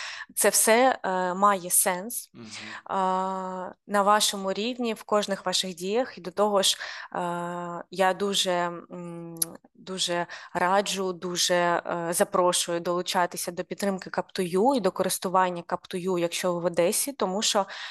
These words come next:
Speaker 1: таким чином ви теж будете частинкою цього рішення. Е, це буде, е, ваш маленький крок до того, щоб розвивалася така zero waste система в Одесі, а потім, може, і в Україні.
Speaker 2: Ну так, дуже, дуже сподіваюсь на це.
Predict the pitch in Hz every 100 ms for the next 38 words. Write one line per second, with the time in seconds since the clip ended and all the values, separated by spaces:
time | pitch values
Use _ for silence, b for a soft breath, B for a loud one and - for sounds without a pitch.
0 | B 190 196 190 - 233 226 190 180 196
1 | 202 190 180 196 190 185 175 B B B
2 | - - 214 214 202 185 - 185 190 226
3 | 302 - 240 233 220 214 B B B 180
4 | 180 180 - 202 185 190 185 180 - 190
5 | 185 202 208 - 190 190 196 - - 208
6 | 240 220 185 196 185 180 185 175 185 180
7 | 190 190 202 185 - 175 180 - 185 175
8 | - 180 175 180 175 - - - 185 190
9 | 180 175 165 175 156 151 - - - B
10 | B B B 175 208 226 240 202 190 196
11 | 202 - 190 160 165 165 _ _ _ _
12 | 113 104 104 - 95 95 107 113 98 98
13 | 104 120 123 - 127 127 85 82 - 101
14 | - 90